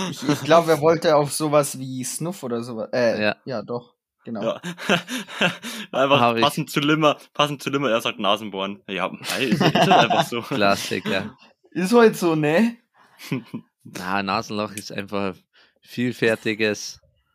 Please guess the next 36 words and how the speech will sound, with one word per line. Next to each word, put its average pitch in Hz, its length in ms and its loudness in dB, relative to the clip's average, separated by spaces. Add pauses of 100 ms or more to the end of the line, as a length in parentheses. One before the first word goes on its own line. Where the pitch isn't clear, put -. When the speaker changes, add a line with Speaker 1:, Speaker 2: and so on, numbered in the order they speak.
(360)
Speaker 2:
äh, 101 220 2
Organ 98 560 4
und 113 120 -4
das 104 200 -6
man 104 140 -4
nicht 110 200 -10
Speaker 1:
Mhm. 123 40 -6
Speaker 2:
unterschätzen 143 540 -4
sollte. 95 360 -4
Mehr 95 200 -6
sag 104 200 -6
ich 87 100 -12
dazu 101 320 -10
nicht. - 260 -20 (360)
Speaker 1:
Das 151 200 0
sollte 190 280 4
man, 160 280 -2
das 143 220 -4
ist 151 100 -2
auch 151 200 4
teilweise 143 440 0
sehr 139 220 -2
erotisch, 151 560 -6
ne? 120 220 -6
Also 127 200 -6
so 127 180 -6
Nasenlöcher, 165 960 -4 (680)
die 143 180 -8
Speaker 3:
Absolut. - 60 -18
Speaker 1:
können 185 340 0
auch 196 220 6
sehr 170 240 0
Speaker 3:
Absolut, - 100 -2 (160)
Alter. 196 240 4
Speaker 1:
erotisierend 170 540 -2
wirken. 123 460 -6